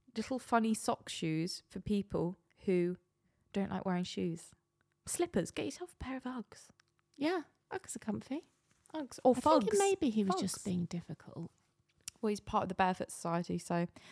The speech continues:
Speaker 1: it's
Speaker 2: There
Speaker 1: his
Speaker 2: you
Speaker 1: way of
Speaker 2: go.
Speaker 1: life. But get yourself some Fugs from Primark. What, five pounds probably?
Speaker 2: Yeah.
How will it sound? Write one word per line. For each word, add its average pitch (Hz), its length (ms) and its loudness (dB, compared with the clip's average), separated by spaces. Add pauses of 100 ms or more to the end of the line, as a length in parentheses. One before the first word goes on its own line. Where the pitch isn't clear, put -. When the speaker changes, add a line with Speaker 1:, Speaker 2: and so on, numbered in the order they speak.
(220)
Speaker 1:
it's - 80 -12
Speaker 2:
There 214 80 4
Speaker 1:
his 208 60 6
Speaker 2:
you 202 60 6
Speaker 1:
way 226 160 8
of 208 80 4
Speaker 2:
go. 220 60 4
Speaker 1:
life. 214 360 4 (100)
But 208 140 -2
get 240 100 4
yourself 247 260 0
some 254 120 -4
Fugs 202 280 2
from 196 160 -2
Primark. 185 600 4
What, 185 220 2 (540)
five 190 240 0
pounds 196 320 0
probably? 202 400 -2
Speaker 2:
Yeah. 196 240 2